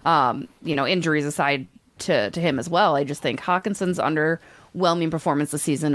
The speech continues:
also attributes to what was, ends up being a kind of catastrophic,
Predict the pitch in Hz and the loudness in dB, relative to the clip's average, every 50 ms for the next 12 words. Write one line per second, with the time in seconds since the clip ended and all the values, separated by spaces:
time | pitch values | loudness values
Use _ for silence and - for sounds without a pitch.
0 | - - 120 131 - - 127 131 - - 139 127 127 120 - - - - 147 131 | 0 0 -2 -2 -2 -2 -4 -4 -2 -2 -2 -2 -2 -4 -4 -6 -6 -2 0 0
1 | 131 - - - - - _ - - - - 160 156 170 - - - - 165 165 | 0 -2 -4 -10 -20 -20 _ -6 -4 -2 -2 -2 -4 -4 -10 -10 -4 -2 -2 0
2 | 156 151 147 - 151 147 143 135 - - 151 - - - - 175 175 165 151 156 | 0 -2 0 0 2 2 2 0 -2 -4 -6 -8 -8 -8 -4 -2 -2 0 0 -2
3 | - - - - 190 165 151 151 - - 165 143 143 - 151 143 - | -4 -6 -4 -2 0 0 0 0 -2 -2 0 0 0 0 -2 -6 -6